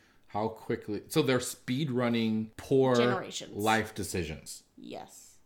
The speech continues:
Speaker 1: in a video game.
Speaker 2: Yeah, and it's not always, they're not always playing their hundred baby challenge save, but they'll play, like,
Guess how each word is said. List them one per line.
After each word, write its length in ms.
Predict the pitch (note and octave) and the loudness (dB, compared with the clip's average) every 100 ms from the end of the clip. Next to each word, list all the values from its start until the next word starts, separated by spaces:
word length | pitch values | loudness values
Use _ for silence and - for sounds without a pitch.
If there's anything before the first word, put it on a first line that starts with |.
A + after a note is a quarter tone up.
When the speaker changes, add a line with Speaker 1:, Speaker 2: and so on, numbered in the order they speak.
| _ _ _ _ - | _ _ _ _ -6
Speaker 1:
in 100 | G2 | -2
a 60 | |
video 200 | G2 F2 | 0 0
game. 140 | E2 D2 | -2 -6
Speaker 2:
Yeah, 160 | - E3+ | -4 -2
and 80 | B3 | -2
it's 200 | F4 F#4 | -2 0
not 200 | G#4+ G4 | 0 2
always, 380 | A#3+ A#3+ A#3+ A#3 | 2 2 2 0
they're 100 | C4 | 0
not 120 | C#4 | 0
always 340 | D3 G#3+ G#3+ - | 2 0 -2 -4
playing 240 | G#3 F#3+ | -4 -2
their 100 | F#3+ | -4
hundred 220 | G3+ F#3 | -4 -4
baby 220 | G3 F#3 | -6 -6
challenge 360 | F#3+ E3+ E3 E3 | -6 -4 -4 -8
save, 300 | - E3 G3 | -8 -6 -6
but 140 | G#3 | -6
they'll 120 | G3+ G3+ | -6 -8
play, 360 | G3+ G#3 F#3+ | -8 -4 -2
like, 240 | F#3 F#3 | -2 -4